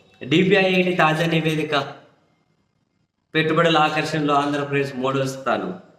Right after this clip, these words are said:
అంటే బేసిక్‌గా మన జగన్మోహన్ రెడ్డి గారి కృషిని అయితే పక్కన పెట్టలేము.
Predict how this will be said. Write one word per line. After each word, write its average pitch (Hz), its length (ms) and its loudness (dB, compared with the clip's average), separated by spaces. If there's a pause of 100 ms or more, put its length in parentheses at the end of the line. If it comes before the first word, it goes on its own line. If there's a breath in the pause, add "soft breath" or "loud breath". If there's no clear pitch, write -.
(1700)
అంటే 143 220 -4
బేసిక్‌గా 160 880 0 (280)
మన 143 120 2
జగన్మోహన్ 165 760 2
రెడ్డి 170 80 0
గారి 165 260 0
కృషిని 165 340 -2
అయితే 170 560 -2 (920)
పక్కన 170 260 4
పెట్టలేము. 120 540 0